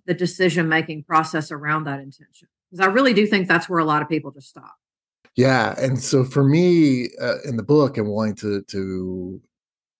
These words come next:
Speaker 2: show that in a way was to say, "What is the benefit?" Right? Looking at this intention
Speaker 1: Mm.
Speaker 2: as, "What is the benefit?" So I, so I go through, like, eight different benefits of possibly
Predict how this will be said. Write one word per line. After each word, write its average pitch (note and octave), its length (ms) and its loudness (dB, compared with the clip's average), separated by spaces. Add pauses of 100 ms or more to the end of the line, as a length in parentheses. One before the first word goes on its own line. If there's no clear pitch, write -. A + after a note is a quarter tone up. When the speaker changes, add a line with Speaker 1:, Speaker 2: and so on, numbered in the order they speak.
(160)
Speaker 2:
show D#3 360 4
that G#2 360 0
in G#2+ 100 -4
a G2+ 80 -2
way G#2+ 540 -2 (140)
was A2+ 300 -2
to A2 200 -4
say, G#2 580 2 (420)
"What C3 280 2
is C3 240 2
the A#2+ 80 -2
benefit?" G2+ 600 -6 (180)
Right? G#2 100 -2
Looking B2+ 340 4
at A#2 220 2
this G#2+ 240 2
intention G#2 480 2
Speaker 1:
Mm. F#2+ 40 2
Speaker 2:
as, F#2 180 0
"What B2+ 160 4
is B2+ 120 2
the B2+ 80 4
benefit?" G2 540 -2
So A2+ 160 2
I, A2+ 200 2
so - 180 0
I G#2+ 80 4
go A2 280 0
through, C3 300 2
like, G#2 260 2
eight G2+ 200 -8
different B2 380 2
benefits B2+ 440 2
of F#2 160 -4
possibly G#2+ 800 2